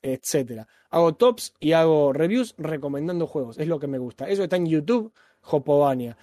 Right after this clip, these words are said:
Y luego, en Twitch, Jopovania, eh, me ven jugar jueguitos, a veces buenos y a veces juegos horribles, que hace poco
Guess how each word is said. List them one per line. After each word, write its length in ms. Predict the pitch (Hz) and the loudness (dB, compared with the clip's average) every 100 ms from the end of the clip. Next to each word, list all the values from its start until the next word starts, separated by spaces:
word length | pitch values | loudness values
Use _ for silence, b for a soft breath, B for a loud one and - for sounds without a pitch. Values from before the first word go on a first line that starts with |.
| b b | b b
Y 100 | - 196 | -2 2
luego, 520 | 247 196 151 196 240 - | 4 4 4 2 -2 -6
en 200 | 143 131 | -4 -2
Twitch, 460 | 240 226 - - _ | 0 -2 -4 -16 _
Jopovania, 800 | - 123 135 143 139 143 180 - _ _ _ _ _ _ _ - | -14 -6 -2 0 0 -4 -6 -10 _ _ _ _ _ _ _ -4
eh, 240 | 139 139 | -4 -2
me 140 | 147 151 | -2 -2
ven 140 | 175 | -2
jugar 240 | 160 165 156 | -2 -2 0
jueguitos, 540 | 156 165 170 196 - _ _ | -2 -4 -4 -8 -8 _ _
a 80 | 160 | 0
veces 200 | 196 190 | 2 2
buenos 300 | 185 240 175 | 2 2 0
y 40 | 151 | 0
a 40 | |
veces 240 | 175 160 | -2 -2
juegos 360 | - 175 151 - | -6 -2 -2 -2
horribles, 640 | 147 151 180 156 139 156 - b b b - | -2 -2 -2 -2 -4 -6 -8 b b b -4
que 80 | 151 | -2
hace 180 | 143 143 | -2 -2
poco 500 | 180 175 165 147 | -2 0 0 0